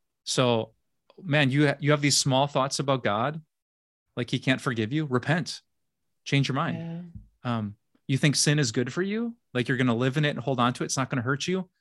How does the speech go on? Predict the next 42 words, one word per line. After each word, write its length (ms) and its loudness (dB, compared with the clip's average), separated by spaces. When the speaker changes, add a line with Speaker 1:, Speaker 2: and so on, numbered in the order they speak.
Speaker 1:
Oh 100 2
man, 300 4
I 40 2
have 80 0
some 140 0
really 160 4
good 140 2
news. 340 2
God 180 2
wants 180 2
you 60 4
to 60 0
change 300 2
your 80 0
mind 320 0
'cause 120 -2
he 60 0
has 100 -2
a 60 -2
better 180 0
plan 260 -4
for 140 -12
you. 220 -14
Speaker 2:
Mm. 320 -10
Speaker 1:
So, 420 0
hey, 120 6
let's 200 2
change 240 4
our 60 4
mind 180 4
about 180 0
all, 240 -2
you 80 2
know, 40 4
Jesus 360 4
preached, 600 2
like, 220 0
the 100 6
good 240 6
news 200 4
of 120 2
repentance. 640 -2